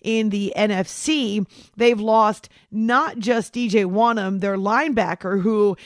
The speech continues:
had a torn left quad on Sunday, but also T J Hawkinson, uh, a career year in his first full season with the Vikings,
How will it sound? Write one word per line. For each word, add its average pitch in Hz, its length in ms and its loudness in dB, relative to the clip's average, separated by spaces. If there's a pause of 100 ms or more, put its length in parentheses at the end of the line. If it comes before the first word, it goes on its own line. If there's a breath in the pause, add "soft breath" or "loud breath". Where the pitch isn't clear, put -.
(140 loud breath)
had 233 160 0
a 208 80 -2
torn 247 320 0
left 220 320 -2
quad 214 560 0
on 196 200 -4
Sunday, 202 380 -4
but 202 140 -4
also 254 460 0 (260 loud breath)
T 339 200 -2
J 302 180 0
Hawkinson, 208 840 -6 (280 loud breath)
uh, 208 200 2
a 226 120 -4
career 302 520 -2
year 269 480 0
in 196 140 -8
his 202 160 -6
first 226 300 -2
full 226 180 0
season 208 460 -6
with 202 160 -6
the 202 80 -6
Vikings, 202 640 -2